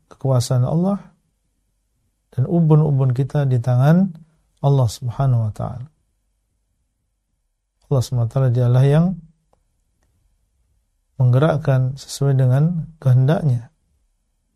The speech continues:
Maka ini juga di antara faedah yang bisa kita ambil adalah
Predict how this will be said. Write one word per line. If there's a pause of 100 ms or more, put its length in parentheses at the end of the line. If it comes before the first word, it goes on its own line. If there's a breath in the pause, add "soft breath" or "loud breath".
(2250)
Maka
ini
juga (1600)
di
antara
faedah
yang
bisa
kita
ambil
adalah